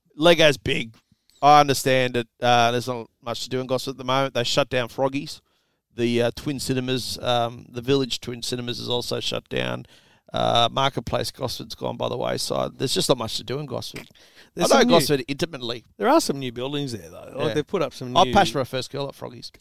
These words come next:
Speaker 2: Oh, mate, you also ruined some, uh, poker machines at Trop-,
Speaker 1: Central
Speaker 2: uh,
Speaker 1: Coast Lease
Speaker 2: Central
Speaker 1: Club.
Speaker 2: Coast
Speaker 1: Yeah, I
Speaker 2: Lease Club.
Speaker 1: did. But that's all right.
Speaker 2: No, it's not,
Speaker 1: Oh,
Speaker 2: actually.
Speaker 1: well, I'm against gambling. It was a protest.
Speaker 2: It wasn't against
Speaker 1: I was,
Speaker 2: gambling. It, you're
Speaker 1: yeah,
Speaker 2: blind.
Speaker 1: I was intoxicated. Just poured beer down the slot.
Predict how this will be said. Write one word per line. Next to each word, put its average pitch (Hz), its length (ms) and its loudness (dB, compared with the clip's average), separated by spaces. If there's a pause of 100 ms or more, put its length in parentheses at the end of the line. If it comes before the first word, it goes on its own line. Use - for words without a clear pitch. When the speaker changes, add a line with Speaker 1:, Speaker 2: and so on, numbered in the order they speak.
Speaker 2:
Oh, 123 480 -8
mate, 135 240 -8
you 143 120 -6
also 160 340 -4
ruined 117 360 -6
some, 110 300 -10
uh, 104 140 -8
poker 135 280 -6
machines 113 460 -12
at 110 60 -18 (220)
Trop-, 151 140 -4
Speaker 1:
Central 147 280 4
Speaker 2:
uh, 120 40 4
Speaker 1:
Coast 110 120 -2
Lease 117 120 2
Speaker 2:
Central 110 200 -2
Speaker 1:
Club. 120 60 -2
Speaker 2:
Coast 110 100 -6
Speaker 1:
Yeah, 117 80 0
I 107 40 2
Speaker 2:
Lease 107 100 -4
Club. 110 160 -10 (100)
Speaker 1:
did. 117 80 -14
But 123 140 -10
that's 117 200 -8
all - 60 -12
right. - 200 -14 (680)
Speaker 2:
No, 202 80 4
it's 170 100 -2
not, 151 240 2 (320)
Speaker 1:
Oh, 165 140 2
Speaker 2:
actually. 123 120 2
Speaker 1:
well, 127 160 6
I'm 135 120 4
against 107 260 -10
gambling. 92 420 -14
It 98 60 -14
was 107 200 -12
a - 40 -12
protest. - 460 -14 (340)
Speaker 2:
It 165 100 2
wasn't 147 300 2
against 101 300 -10
Speaker 1:
I 143 40 6
was, 135 100 4
Speaker 2:
gambling. 113 220 -12
It, 117 100 -14 (100)
you're 123 140 -6
Speaker 1:
yeah, 123 100 4
Speaker 2:
blind. 123 280 0
Speaker 1:
I 127 60 4
was 113 160 -4
intoxicated. 101 640 -10
Just - 180 -14
poured - 240 -14
beer 60 180 -10
down 62 200 -8
the - 100 -12
slot. - 360 -12